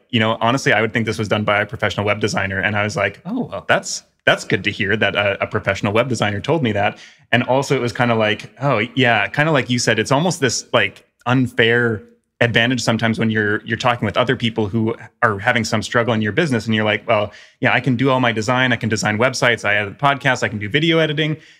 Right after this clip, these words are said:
Like, I, I'm a good writer," like, all these things. And so there's very little incentive to hand off any of that.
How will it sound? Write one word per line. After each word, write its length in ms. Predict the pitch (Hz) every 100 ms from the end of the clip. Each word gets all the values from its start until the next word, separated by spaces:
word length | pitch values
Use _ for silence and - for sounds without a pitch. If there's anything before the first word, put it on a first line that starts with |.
| _ -
Like, 360 | 143 - -
I, 280 | 123 101 107
I'm 120 | 120
a 40 | 110
good 220 | 123 110
writer," 280 | 123 156 170
like, 160 | 131 -
all 180 | 185
these 200 | 165 139
things. 340 | - 185 143 117
And 160 | 123
so 120 | 117 131
there's 200 | 123 104
very 240 | 123 143
little 220 | 135 131
incentive 480 | 120 110 127 123 113
to 100 | 113
hand 260 | 113 113 110
off 180 | 104 -
any 200 | 120 127
of 120 | 139
that. 340 | 160 175 170